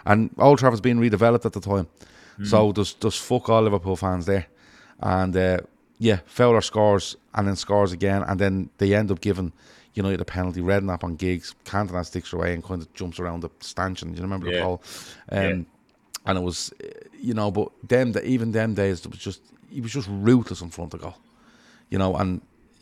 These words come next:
Speaker 1: you always thought if Fowler's on the pitch and you needed something, you get it. You w-, he, if he gets, if he gets a chance here, you get it. And he was just, you see fellas getting three goals and you go, "Brilliant." Like, I think he scores five against Bleeding Forest one, one,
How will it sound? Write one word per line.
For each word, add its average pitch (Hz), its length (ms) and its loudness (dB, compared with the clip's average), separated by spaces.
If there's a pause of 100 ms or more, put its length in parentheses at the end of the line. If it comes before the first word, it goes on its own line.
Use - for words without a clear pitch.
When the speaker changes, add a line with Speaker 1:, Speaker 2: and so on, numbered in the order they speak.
(460)
Speaker 1:
you 120 140 0
always 123 580 4
thought 98 300 -2 (120)
if 110 120 -10
Fowler's 92 360 -2
on 87 120 -6
the 82 60 -10
pitch - 360 -10 (260)
and 90 120 -6
you 90 60 -2
needed 87 320 -6
something, - 220 -14 (160)
you 90 100 -8
get 76 240 -8
it. - 60 -16 (580)
You 92 100 0
w-, 92 180 -2
he, 98 160 -6 (220)
if 107 80 -4
he 101 80 -4
gets, 127 240 0 (100)
if 107 100 -4
he 104 60 -4
gets 123 220 -4
a - 20 -10
chance 98 340 -2
here, 95 100 -6
you 87 40 -6
get 90 160 -2
it. - 60 -14 (260)
And 151 120 -2
he 170 60 -2
was 151 120 -4
just, - 280 -2 (400)
you 151 60 -2
see 208 180 0
fellas 156 260 -2
getting - 200 -4
three 127 300 2
goals 98 380 0
and 92 80 -4
you 87 60 -4
go, 92 180 0
"Brilliant." 101 420 -4
Like, 98 200 -8 (520)
I 101 60 -2
think - 200 -8
he 90 80 -8
scores - 340 -10
five 95 440 -4
against 82 280 -8
Bleeding 85 260 -6
Forest 98 400 -8
one, 92 220 -10
one, 92 280 -8